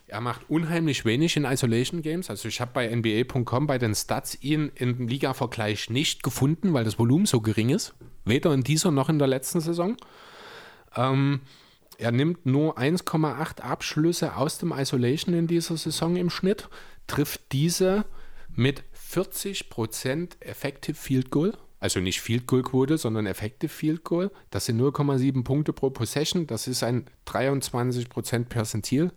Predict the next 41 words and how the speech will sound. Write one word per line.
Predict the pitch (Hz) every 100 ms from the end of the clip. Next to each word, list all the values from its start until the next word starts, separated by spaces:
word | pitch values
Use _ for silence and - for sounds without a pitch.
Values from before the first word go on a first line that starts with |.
| -
Also | 101 -
mehr | 104 123
als | 117
drei | - 110
Viertel | 139 127
der | 113
Liga | 104 127 131
sind | 120
effektiver | 117 110 101 139 151 151
im | 107
iso-Game. | 104 131 156 160 185 - - - - - - - - - - -
Ähm, | 113 117 120 -
Vergleich | - 107 110 135 170
dafür, | 175 156 160 156
Kyrie | 139 127 127
Irving, | 110 131 147 143
der | 117
ist | 110
der | 110
Leader | 113 151 170
dabei, | 151 139 143 135
der | 113
nimmt | 120 117
knapp | - -
drei | - 123 147
Abschlüsse | 151 - 143 143 147
und | 117 113
trifft | 123 -
die | 123
mit | 104
siebzig | - 156 160 -
Prozent | 156 127 143 139
Effective | 123 139 - 143
Field | - 165 165
Goal. | 170 175 - - - - - - -
Letztes | 117 - - 147 -
Jahr | 147 139 143 139 -
waren's | 107 127 -
sogar | 131 123 104
noch | 110 165 - 127
weniger, | 135 165 175 202